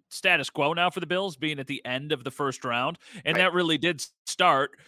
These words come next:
Speaker 1: The only year that it didn't happen was the year, well, I guess it didn't happen twice, because in the Josh Allen draft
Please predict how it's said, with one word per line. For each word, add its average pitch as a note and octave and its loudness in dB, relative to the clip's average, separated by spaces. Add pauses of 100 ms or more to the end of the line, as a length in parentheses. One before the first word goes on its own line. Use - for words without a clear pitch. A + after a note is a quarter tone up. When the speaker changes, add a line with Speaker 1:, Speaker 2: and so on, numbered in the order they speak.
(140)
Speaker 1:
The F#3+ 0
only C4 2
year F#3 6
that D3 0
it A2 -8
didn't D#3+ -2
happen A2 -8
was B2+ -2
the B2 -8
year, C3+ -2
well, F#3 0
I G3 2
guess G#3 0
it D3 -6
didn't D#3+ -8
happen D3 2
twice, A2 -6 (300)
because D3 -2
in C#3+ -8
the C#3 -4
Josh F#3+ 4
Allen F3 2
draft B2+ 0